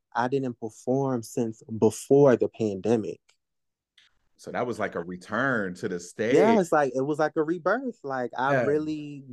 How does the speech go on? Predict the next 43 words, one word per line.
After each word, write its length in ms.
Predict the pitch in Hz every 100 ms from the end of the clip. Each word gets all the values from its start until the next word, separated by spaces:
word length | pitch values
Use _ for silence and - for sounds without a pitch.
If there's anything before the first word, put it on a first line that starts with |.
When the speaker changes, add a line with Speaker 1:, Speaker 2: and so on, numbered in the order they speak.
| 127
Speaker 1:
been 160 | 131
taking, 880 | 131 139 131 - 127 123 120 117 113 110
like, 400 | 110 107 101 - _ -
this 180 | 120
mantra 360 | 117 113 110 113
serious, 560 | - 147 190 139 120 -
like, 160 | 113 104
release 280 | 104 110 110
all 240 | 107 104 107
worries, 760 | 143 151 143 147 143 139 139
like, 420 | 107 95 95 - _ _ _ _ _ _ _ _ -
you 160 | 135
know, 440 | 127 107 101 95 92
just 260 | 113 - _ _ _ _ _ _ _ _ _ _ _ _ _ _ _
felt 240 | - 104 104
like 160 | 110
a 40 | 120
rebirth. 500 | 127 117 113 143 -
Like, 140 | 101
let's 180 | 101 104
get 100 | 113
back 160 | 113 110
into 200 | 113 120
performing. 560 | 117 110 117 127 117 101
Like, 160 | 95
let's 200 | 101 117
stop 240 | - 110 120
being 220 | 120 110
scared. 460 | - 120 131 120
Let's 160 | 113 120
stop 180 | 131 127
being 200 | 135 127
so 220 | - 127
worried. 540 | 123 131 131 117 107
You 100 | 113
know, 180 | 120 110
trust 300 | - 127 127 135
in 120 | 127
God. 360 | 127 131 120 110
He 120 | 131
got 400 | 135 139 135 -
you. 80 | 110
Like, 460 | 104 101 98 -